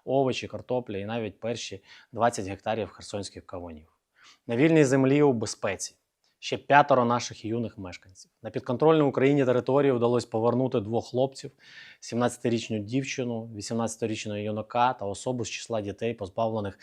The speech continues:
батьківського піклування. Повернення відбулося у межах ініціативи президента України Володимира Зеленського Bring Kids Back U A, а також завдяки наполегливій праці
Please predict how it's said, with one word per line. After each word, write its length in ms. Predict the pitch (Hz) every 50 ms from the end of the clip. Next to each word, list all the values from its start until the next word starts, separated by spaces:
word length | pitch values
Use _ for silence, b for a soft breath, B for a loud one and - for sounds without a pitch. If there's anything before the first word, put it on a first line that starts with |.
| B B B B B
батьківського 580 | - 117 - - 135 127 110 - - - 98 87
піклування. 480 | - - - 92 87 85 82 87 - _ _ _ _ b b b b b b b
Повернення 500 | - 127 123 147 151 151 151 143 139 135
відбулося 640 | 127 131 123 117 113 123 120 127 139 139 135 - 123
у 20 |
межах 360 | 113 113 120 113 110 104 - -
ініціативи 560 | 110 107 95 - 113 101 - 120 113 110 98
президента 500 | 104 107 104 101 101 110 110 104 101 101
України 400 | 101 - - 107 110 110 110 101
Володимира 500 | 98 101 101 98 104 104 101 98 95 95
Зеленського 680 | 92 101 98 107 113 117 117 113 - - 107 101 95 _ b b b b b
Bring 320 | 117 110 117 110 107 98 - _ _ _ _ - -
Kids 320 | 104 104 - - - 110 98
Back 240 | 113 104 - -
U 80 | 107 101
A, 320 | 110 117 127 131 139 139 - B B B B B
а 100 | B 113
також 300 | 107 117 113 - 135 120
завдяки 400 | 110 120 113 110 113 110 - 123
наполегливій 800 | 117 113 113 117 110 120 120 113 113 110 107 98 101 98 92 92 _ -
праці 500 | 104 113 120 127 123 - - 110 90